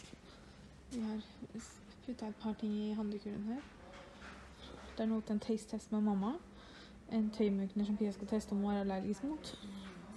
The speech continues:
Hjerteformer til kake.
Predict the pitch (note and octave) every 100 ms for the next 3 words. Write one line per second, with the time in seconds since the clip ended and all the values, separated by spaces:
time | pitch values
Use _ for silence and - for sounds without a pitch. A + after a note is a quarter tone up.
0 | A3 - - - - - G#3 - - -
1 | A3+ A3+ - - G3+ G3+ G3+ G3+ G3+ G3+
2 | - - - - - - - - - -
3 | - - - - G#3+ G#3 C4 - - G#3+
4 | A3+ G3 -